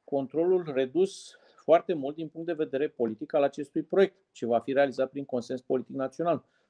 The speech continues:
Da, este un dezavantaj. De ce? Pentru simplu motiv că nu va putea să existe niciun, ă, gigel care să spună: "Eu l-am făcut, eu l-am dres, eu", ă, știți cum era, după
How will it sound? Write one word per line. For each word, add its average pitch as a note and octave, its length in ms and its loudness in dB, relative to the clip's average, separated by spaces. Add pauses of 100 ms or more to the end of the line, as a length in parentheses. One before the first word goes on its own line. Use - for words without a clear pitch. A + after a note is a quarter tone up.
Da, A3 300 4
este C#3 200 -8
un D#3 80 -6
dezavantaj. E3 720 -2 (240)
De B2 140 -2
ce? E3+ 320 -4 (280)
Pentru C#3 220 -8
simplu F#3 280 -2
motiv D#3+ 320 -2
că E3 80 -2
nu D#3+ 100 -4
va E3+ 140 4
putea D#3+ 460 2
să - 160 -10
existe D3 300 -10
niciun, D#3 480 -6
ă, B2+ 360 -4 (400)
gigel A#2+ 400 2
care D3+ 200 0
să D3 120 -6
spună: E3 280 -4
"Eu D#3 360 6
l-am C3+ 440 2
făcut, E3+ 440 -4
eu E3 180 -4
l-am B2 340 -6
dres, E3+ 340 -6
eu", D3 460 -4
ă, B2+ 200 -4
știți - 220 -20
cum D3 120 -14
era, C#3+ 160 0
după C3 320 -8